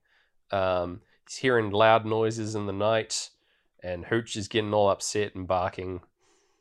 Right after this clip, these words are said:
at it, and it's like, "Yeah, it's a factory. It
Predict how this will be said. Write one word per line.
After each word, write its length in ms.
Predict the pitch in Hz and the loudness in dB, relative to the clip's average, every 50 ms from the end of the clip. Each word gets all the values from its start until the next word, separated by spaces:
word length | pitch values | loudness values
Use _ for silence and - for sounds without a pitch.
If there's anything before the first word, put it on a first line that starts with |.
| _ - | _ -8
at 180 | 90 90 87 | -6 -4 -4
it, 220 | 87 85 - - _ _ - | -4 -6 -6 -8 _ _ -12
and 340 | 87 87 87 82 82 82 85 | -10 -10 -10 -10 -10 -12 -10
it's 640 | 87 - - - - _ _ _ _ _ _ - - | -10 -10 -12 -12 -16 _ _ _ _ _ _ -6 -4
like, 160 | 98 85 82 | -2 0 2
"Yeah, 260 | 98 120 117 90 - | 4 4 4 2 0
it's 160 | - - - - | -6 -12 -12 -12
a 60 | 95 | -6
factory. 540 | - 110 110 107 - - 92 80 87 87 - - _ _ _ - | -4 -2 -2 -2 -4 -8 -10 -8 -10 -10 -12 -16 _ _ _ -14
It 120 | 92 - | -14 -14